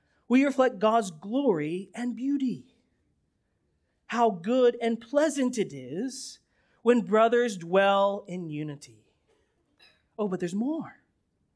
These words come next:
You see, God did not create the gar-, the Garden of Eden just so that Adam and Eve could have unity together.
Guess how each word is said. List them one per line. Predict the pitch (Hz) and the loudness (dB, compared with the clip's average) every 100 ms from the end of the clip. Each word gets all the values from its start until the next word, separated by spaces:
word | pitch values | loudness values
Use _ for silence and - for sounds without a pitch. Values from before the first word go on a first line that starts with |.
| _ _ _ - | _ _ _ -8
You | 233 | -2
see, | 262 | 2
God | 269 311 | 2 2
did | 311 | 2
not | 277 277 | 2 0
create | - 247 262 | 0 0 0
the | 214 | -2
gar-, | 202 226 233 233 | 2 4 4 2
the | 202 | 0
Garden | 196 220 214 | 2 2 2
of | |
Eden | 220 262 175 196 202 _ _ - | 0 0 -2 -6 -10 _ _ 0
just | 240 247 | 2 4
so | 247 | 4
that | 233 220 | 4 2
Adam | 185 196 226 254 | 2 4 4 4
and | 254 | 2
Eve | 170 160 202 - | 2 -2 -4 -4
could | - 208 208 - | 0 0 -2 -6
have | - 185 180 170 | 0 0 0 0
unity | 247 233 214 202 | 2 2 0 -6
together. | 226 214 262 240 131 | -4 -2 -2 -4 -6